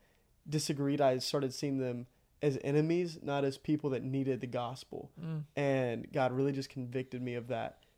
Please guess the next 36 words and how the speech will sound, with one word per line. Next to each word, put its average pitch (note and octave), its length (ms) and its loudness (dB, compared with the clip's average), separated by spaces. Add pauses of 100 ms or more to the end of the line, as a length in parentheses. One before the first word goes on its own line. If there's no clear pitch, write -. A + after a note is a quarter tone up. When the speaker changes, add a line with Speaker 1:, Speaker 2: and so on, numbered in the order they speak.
(120)
Speaker 1:
and C#3+ 80 -4
started C3+ 220 0
to B2 80 -6
soften B2+ 360 -2
my B2 140 -6
heart. A#2+ 340 -4 (540)
And C3 100 -10
so C3+ 120 -2
that's C3 200 2
why B2+ 380 2 (400)
I've C#3 160 2
been C3+ 140 2
taking C#3 260 0
a B2 60 -2
step B2+ 320 0
back B2 240 2
from C3 240 -4
politics. C#3 580 0
I'm C3+ 80 0
still E3 380 6 (440)
very C#3+ 240 6
interested G3 380 6
in G3 140 6
it, G3+ 180 4
still D3 220 0
involved C3 400 4
in D#3 100 2
it D3 120 0
to D#3+ 80 2
an C3+ 80 2
extent, D3+ 540 0
still C3+ 240 -2
love C3 260 4
Speaker 2:
Mm. C#3 60 -6
Speaker 1:
political C#3+ 300 0
conversations, B2+ 920 -2